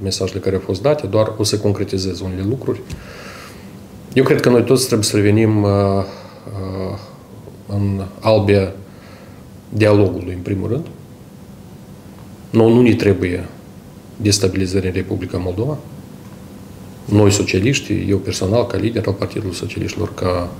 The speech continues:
mm, tată, în primul rând, ca cetățean, nu în ultimul rând, eu vreau în Republica Moldova să fie pace, liniște, să se stopeze toate mesajele xenofobe care au fost lansate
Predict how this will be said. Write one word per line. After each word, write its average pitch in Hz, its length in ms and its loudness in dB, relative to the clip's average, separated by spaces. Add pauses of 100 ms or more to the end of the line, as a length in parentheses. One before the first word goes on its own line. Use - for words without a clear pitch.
(540)
mm, 98 360 -2
tată, 101 400 2 (1000)
în 104 60 0
primul 92 300 0
rând, 131 220 4 (1040)
ca - 100 2
cetățean, 101 580 4
nu 98 160 6
în 92 60 4
ultimul 113 300 2
rând, 104 200 2 (400)
eu 117 120 2
vreau 101 160 4
în 101 60 4
Republica 95 380 -2
Moldova 98 560 -2
să - 80 -6
fie 101 220 -6
pace, 107 360 0 (640)
liniște, 101 540 4 (1500)
să 104 600 4
se 113 320 4
stopeze 110 480 2
toate 120 260 2
mesajele 98 440 2
xenofobe 101 540 -2
care 95 180 -2
au 92 60 -2
fost - 220 -6
lansate 92 460 -2